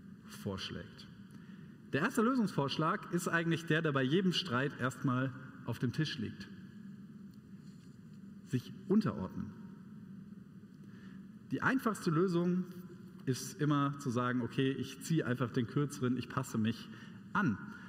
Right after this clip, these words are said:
Auf der Weltbühne haben alle Konfessionen zum Beispiel das Angebot, zurück zur römisch-katholischen Kirche zu kommen.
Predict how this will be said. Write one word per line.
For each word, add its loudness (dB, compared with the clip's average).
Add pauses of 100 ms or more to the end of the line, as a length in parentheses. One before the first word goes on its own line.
(220)
Auf 2
der 6
Weltbühne 2
haben 4
alle 4
Konfessionen 2
zum 4
Beispiel 4
das 4
Angebot, 2 (440)
zurück 2
zur 4
römisch-katholischen 2
Kirche 2
zu -8
kommen. -6